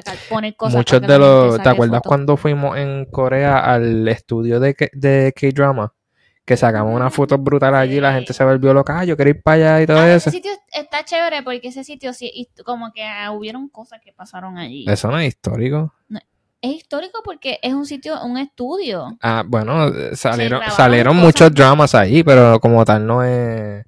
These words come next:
Speaker 1: No, no, esa estructura no tiene que ver nada con la cultura.
Speaker 2: Sí, no, pero pues, ajá.
Speaker 1: Sí, pues, como
Speaker 2: Otro, otro lugar que yo diría es Busan.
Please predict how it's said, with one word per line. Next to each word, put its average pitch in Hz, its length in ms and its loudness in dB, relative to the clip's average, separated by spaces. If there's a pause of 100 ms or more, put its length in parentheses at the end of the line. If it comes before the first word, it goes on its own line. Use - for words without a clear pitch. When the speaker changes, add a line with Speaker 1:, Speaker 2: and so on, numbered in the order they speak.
(160)
Speaker 1:
No, 226 160 -18
no, 220 100 -20
esa 208 140 -20
estructura 220 420 -20
no 214 40 -20
tiene 220 200 -20
que 214 160 -20
ver 208 100 -20
nada 202 240 -20
con 214 200 -20 (300)
la - 120 -20
cultura. - 560 -20
Speaker 2:
Sí, 80 480 -8 (140)
no, 85 280 -12 (240)
pero 110 240 -6
pues, 78 140 -10 (760)
ajá. 117 300 -8 (680)
Speaker 1:
Sí, 254 320 -20
pues, 427 140 -20 (180)
como 359 200 -20 (420)
Speaker 2:
Otro, 139 380 2
otro 131 360 4
lugar 123 280 2
que 127 120 2
yo 120 160 6
diría 117 540 2
es 113 340 0
Busan. 123 680 -10